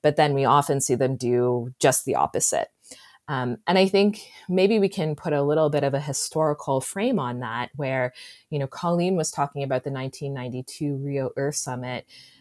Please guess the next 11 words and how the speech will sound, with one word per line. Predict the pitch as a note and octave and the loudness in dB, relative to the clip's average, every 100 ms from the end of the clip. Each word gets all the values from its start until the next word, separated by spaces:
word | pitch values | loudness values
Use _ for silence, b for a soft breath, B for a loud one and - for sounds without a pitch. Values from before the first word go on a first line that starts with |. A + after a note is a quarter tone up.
| B | B
At | F3+ F3+ G#3 | -2 -2 0
that | F#3 D#3+ - | 2 2 2
summit, | F3+ E3 D3+ - | 0 2 2 0
we | E3 F#3 | -2 -2
saw | - G3 | -2 -2
Canada | F#3 - D#3 D#3+ D3+ C3+ - | -4 -6 -4 -2 2 0 0
play | - E3 C#3+ C#3+ C#3 | -4 2 4 6 4
an | C#3+ | 0
essential | C3+ C#3+ D#3+ D3+ - D#3 C3+ | -4 -2 0 0 0 -2 0
leadership | C3 C3 C3+ C#3+ - | 0 -2 -2 -4 -2
role. | B2+ B2+ G#2 F#2 | 0 2 0 -2